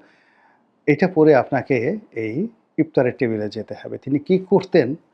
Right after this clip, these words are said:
একমাত্র আল্লাহ রাব্বুল আলামিন জানেন। কিন্তু এখানে দেখলাম যে বেশ কয়েকজন, আহ, বিএনপি নেতা, সালাউদ্দিন সাহেব ছিলেন, শহীদুদ্দিন চৌধুরী আনি ছিলেন,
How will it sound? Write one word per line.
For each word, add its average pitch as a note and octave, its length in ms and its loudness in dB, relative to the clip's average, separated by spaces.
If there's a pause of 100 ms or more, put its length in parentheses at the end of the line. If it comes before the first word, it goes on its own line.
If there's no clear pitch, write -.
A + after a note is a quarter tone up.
(340)
একমাত্র C3+ 440 -4
আল্লাহ A2+ 240 -2
রাব্বুল G#2+ 240 -10
আলামিন G2+ 400 -10
জানেন। G2+ 240 -20
কিন্তু E3+ 320 0 (640)
এখানে G#3+ 600 0 (140)
দেখলাম E3+ 300 0
যে E3+ 100 -2
বেশ F3 220 -2
কয়েকজন, B2+ 520 0
আহ, A#2 1000 -6
বিএনপি B2 340 -2
নেতা, A2+ 320 -4
সালাউদ্দিন A#2 400 0
সাহেব A2+ 240 -6
ছিলেন, A2 340 -8
শহীদুদ্দিন A#2+ 460 -4
চৌধুরী A2+ 300 -6
আনি A2 200 -4
ছিলেন, A2 440 -8